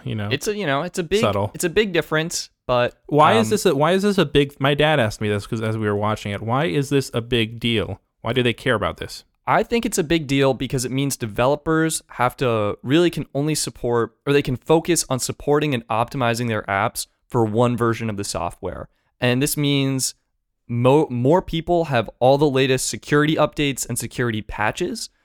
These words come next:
Speaker 2: so their devices are, are safer and more secure. And I also think, like, for Android, it indicates the fragmentation they have. Like, Samsung devices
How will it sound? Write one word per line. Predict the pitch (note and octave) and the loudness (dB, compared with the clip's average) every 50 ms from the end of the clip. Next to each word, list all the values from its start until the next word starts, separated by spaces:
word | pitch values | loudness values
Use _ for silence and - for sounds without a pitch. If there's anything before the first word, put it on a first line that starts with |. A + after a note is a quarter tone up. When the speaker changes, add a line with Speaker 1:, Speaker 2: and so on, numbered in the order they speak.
| _ _ | _ _
Speaker 2:
so | _ - - C3 A#2+ | _ -4 -2 0 0
their | A2+ A2+ A2+ | 0 0 -2
devices | G#2+ G#2 A#2+ A#2 A2+ - - A#2+ G#2 A2+ | 0 2 2 2 2 2 -2 -2 -2 -2
are, | G2+ G2 - | -2 -2 -2
are | - - F#2+ | -4 -6 -6
safer | - - F3+ E3+ E3+ - D3+ C3+ | -4 0 0 0 2 2 0 0
and | A#2 A2+ | 2 2
more | A2 A2 G#2 | 0 0 -2
secure. | - - - - - D#3+ D3+ D3 C#3 C3+ - _ _ _ _ _ _ _ | -2 -6 -8 -2 0 2 2 4 2 0 -4 _ _ _ _ _ _ _
And | B2+ B2+ A#2+ A#2+ A#2 A#2 A#2 A#2 A#2 A#2 A2+ - - _ _ _ _ _ - | 0 2 2 4 4 4 2 2 0 0 -2 -6 -8 _ _ _ _ _ 2
I | A#2+ | 4
also | D3 F3 G3+ - G3+ F3+ | 4 4 4 2 0 -2
think, | F3 - D#3 D3 B2+ - | 0 0 -2 -4 -4 -2
like, | C#3 B2+ B2+ - | -2 -4 -4 -2
for | - A#2+ - - | -4 -4 -2 0
Android, | A#2 C3 D3+ C#3+ E3 F3 F#3 F#3+ F#3+ F3+ - _ _ _ _ | 0 0 0 0 0 0 0 0 -2 -4 -6 _ _ _ _
it | - C#3+ - | -6 -2 0
indicates | D#3 E3 E3 E3 E3 - D#3 C#3+ - - | 2 2 2 2 0 0 -2 -2 -2 -4
the | - A#2 | -6 -6
fragmentation | - - _ B2 A#2+ A#2 B2 A#2 A#2+ G#2+ G#2 - - G#2+ G#2+ G#2 - - G2 | -8 -6 _ 0 0 0 0 0 -2 -6 -6 -6 -6 -6 -6 -6 -6 -8 -8
they | G#2 A2+ | -8 -10
have. | - G#2+ G2+ F2+ - - - _ _ _ _ _ _ | -8 -8 -8 -8 -8 -10 -12 _ _ _ _ _ _
Like, | B2 A#2 A#2+ - - _ _ _ _ _ _ _ - | 0 0 0 0 -4 _ _ _ _ _ _ _ -6
Samsung | - - D#3+ D#3+ F3+ F3+ - F3 D#3+ D#3+ D#3 D#3 D#3+ D#3+ D3+ | 0 2 2 2 2 2 2 2 4 4 4 2 0 -2 -4
devices | C#3 A2 A#2 B2 C3+ D3 - F3 E3 D#3+ D3 | -2 0 2 2 2 2 2 2 0 0 -2